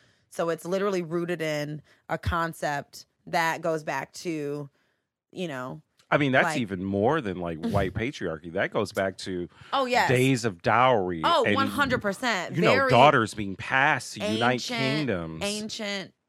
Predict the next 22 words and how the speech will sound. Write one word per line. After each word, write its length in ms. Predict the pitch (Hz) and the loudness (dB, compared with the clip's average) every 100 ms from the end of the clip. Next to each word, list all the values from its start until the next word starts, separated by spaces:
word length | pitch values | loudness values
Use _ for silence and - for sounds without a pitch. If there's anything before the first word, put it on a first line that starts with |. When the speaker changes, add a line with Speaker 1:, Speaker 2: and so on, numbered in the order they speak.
| _ _ | _ _
Speaker 1:
ancient, 760 | 180 196 190 208 185 190 - - | -10 -8 -10 -10 -10 -12 -16 -12
um, 800 | - 160 151 151 151 156 165 160 _ _ _ _ _ | -6 -4 -4 -8 -12 -12 -14 -16 _ _ _ _ _
ancient, 460 | 214 214 208 175 - _ 190 | -6 -6 -6 -12 -14 _ -10
ancient 280 | 202 185 | -10 -10
patriarchy. 720 | - 165 - - - - - | -10 -10 -10 -12 -12 -14 -4
Speaker 2:
Yep. 200 | 151 147 - | 0 0 -2
Speaker 1:
You 140 | 185 | -10
know, 260 | 175 185 220 | -8 -10 -10
like, 360 | 160 165 156 - _ _ - | -8 -6 -8 -12 _ _ -10
the, 200 | 226 - _ - | -10 -10 _ -8
the, 200 | 185 208 | -4 -2
the 140 | 196 | -2
concept 540 | 208 - 214 240 233 208 | -4 -2 -2 0 -2 -2
and 140 | 175 | -6
the 100 | 175 | -4
idea, 800 | 165 165 175 170 143 131 123 165 _ _ _ _ | -4 -4 -2 -2 0 -2 -6 -10 _ _ _ _
for 140 | 262 233 | -2 0
me, 420 | 226 190 160 - | -2 -4 -8 -4
in 120 | 202 | -2
America, 560 | 190 180 180 170 - 156 | 0 0 0 0 -2 -4
though, 380 | 147 135 131 127 - | -2 -2 -2 -4 -6
really 840 | 160 185 185 185 170 165 160 | -4 0 0 0 -2 -2 -4